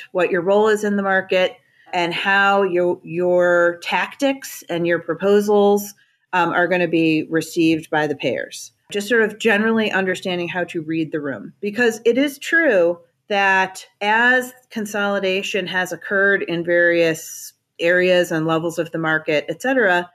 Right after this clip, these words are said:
the perception that, oh, the insurance companies are so, so huge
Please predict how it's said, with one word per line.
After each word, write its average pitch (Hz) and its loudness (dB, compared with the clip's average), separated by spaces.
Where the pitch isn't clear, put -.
the 214 -4
perception 240 -2
that, 180 2
oh, 208 4
the 170 2
insurance 254 0
companies 196 -2
are 170 -6
so, 165 -14
so 175 -2
huge 185 -2